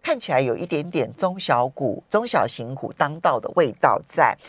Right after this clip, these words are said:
连续两天呢，想要闯这个一万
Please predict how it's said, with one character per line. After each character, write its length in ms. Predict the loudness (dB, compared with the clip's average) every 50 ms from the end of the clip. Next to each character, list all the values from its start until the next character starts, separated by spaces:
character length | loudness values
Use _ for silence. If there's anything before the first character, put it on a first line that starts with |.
| -20 -20 -20 -20 _
连 160 | 0 0 0
续 100 | 2 2 2
两 200 | 4 2 2 -2 -6
天 200 | -4 -2 -2 -2 -2
呢， 100 | -4 -6
想 180 | -6 -6 -4
要 80 | -4 -4 -4
闯 420 | -6 -12 -4 -2 -2 -2 -2 -6 -14 -10 -2
这 200 | -2 0 0 0
个 300 | 0 2 2 4 4 2 0
一 160 | -2 -6 -6 -6 -4 0
万 360 | 0 2 2 2 0 -2 -6